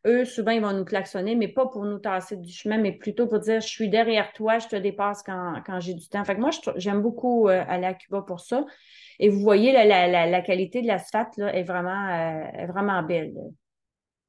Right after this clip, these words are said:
C'est pas tout, à tous les endroits, mais, euh, dans les petits villages, vous allez voir peut-être, c'est, c'est un petit peu, euh, un petit peu raboteux, mais je vous dirais que c'est pas, euh, c'est pas pire, euh, comme, comparativement des fois à des routes qu'on a ici au Québec. Fait que c'est quand même très respectable pour aller, euh, rouler à Cuba.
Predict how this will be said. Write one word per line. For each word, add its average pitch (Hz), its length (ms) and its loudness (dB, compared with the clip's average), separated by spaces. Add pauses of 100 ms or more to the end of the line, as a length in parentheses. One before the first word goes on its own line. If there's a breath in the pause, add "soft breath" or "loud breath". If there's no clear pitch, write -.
C'est - 120 -20
pas 214 120 2
tout, 233 180 2
à 208 160 6
tous 262 220 -2
les 226 200 2
endroits, 208 520 2
mais, 226 420 4
euh, 196 140 2
dans 233 100 2
les 294 140 2
petits 294 180 -8
villages, 262 320 0
vous 208 140 -6
allez 214 140 -2
voir 220 180 -2
peut-être, 208 320 -6
c'est, 190 240 -10
c'est 180 320 -4
un 180 100 -4
petit - 240 -16
peu, 196 280 0
euh, 165 160 0 (560)
un 196 100 -4
petit - 140 -8
peu 226 100 2
raboteux, 208 480 0
mais 214 180 -4
je 180 120 -10
vous 180 80 -16
dirais 196 160 -6
que 220 60 -14
c'est 196 120 0
pas, 196 400 4
euh, 165 180 -2
c'est - 300 -8
pas 214 160 -4
pire, 214 320 0 (1400)
euh, 170 360 -2
comme, 180 380 -4
comparativement 180 640 -4
des 175 160 -4
fois 180 220 0
à 165 200 0
des 165 140 -6
routes 180 220 -6
qu'on 170 180 -2
a 170 80 0
ici 160 220 -8
au 160 40 -8
Québec. 165 320 -4
Fait 180 100 -4
que 175 40 -6
c'est 202 140 -4
quand 208 100 2
même 240 160 2
très 254 160 0
respectable 185 840 -2
pour 175 140 -6
aller, 170 340 -2
euh, 160 180 -4
rouler 156 280 -6
à 165 100 -10
Cuba. 139 320 -14